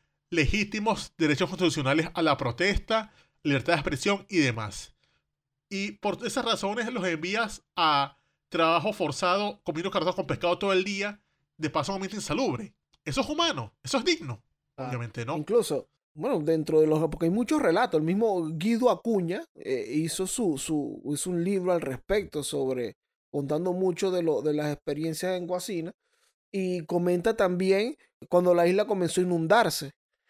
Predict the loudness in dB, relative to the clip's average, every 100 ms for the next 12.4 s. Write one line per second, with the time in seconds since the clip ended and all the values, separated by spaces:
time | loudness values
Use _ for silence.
0 | _ _ _ -2 0 2 4 2 2 4
1 | 2 2 0 2 2 2 2 4 2 4
2 | 6 6 6 6 6 6 6 4 2 2
3 | 4 6 6 4 6 6 4 2 2 2
4 | 4 4 4 2 -4 -4 -2 -2 0 0
5 | 0 2 2 2 2 4 4 0 -8 -20
6 | _ _ _ 2 4 4 2 -2 -4 -2
7 | 2 2 4 2 4 2 4 4 6 6
8 | 4 0 _ _ _ _ _ 6 6 6
9 | 4 2 2 4 6 6 4 0 0 2
10 | 2 4 4 4 6 6 6 4 2 2
11 | 4 4 4 0 0 2 2 2 0 2
12 | 2 2 0 -2